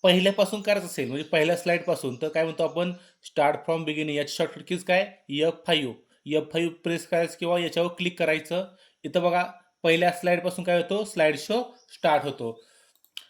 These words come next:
जसं आपण ठेवलं असेल ह्याला नेक्स्ट स्लाइड माऊस क्लिकवर, तर माऊस क्लिक करायची. ऑटोमॅटिक ठेवलं असेल टायमिंग, नेक्स्ट स्लाइड येणार, तर ती ऑटोमॅटिक येत जाते. त्यानंतर दुसरा येतो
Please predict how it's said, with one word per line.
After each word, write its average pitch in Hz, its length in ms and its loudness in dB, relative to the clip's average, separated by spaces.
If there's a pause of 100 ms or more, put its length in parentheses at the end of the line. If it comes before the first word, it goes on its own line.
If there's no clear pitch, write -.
जसं 147 220 2
आपण 175 280 2
ठेवलं 180 260 2
असेल 175 180 -2
ह्याला 143 280 0 (440)
नेक्स्ट 156 360 -6
स्लाइड 170 220 0 (180)
माऊस 151 300 -2
क्लिकवर, 170 420 -2 (220)
तर 156 40 0
माऊस 151 300 -2
क्लिक 165 220 -6
करायची. 175 460 -2 (360)
ऑटोमॅटिक 170 560 -2
ठेवलं 170 220 0
असेल 165 200 -4
टायमिंग, 170 440 -4 (220)
नेक्स्ट 160 540 -8
स्लाइड 170 180 2
येणार, 180 240 2 (260)
तर 156 60 -2
ती 175 120 -4
ऑटोमॅटिक 151 680 -2 (140)
येत 156 220 -4
जाते. 113 560 -4 (680)
त्यानंतर 190 540 4 (380)
दुसरा 160 300 0
येतो 185 440 0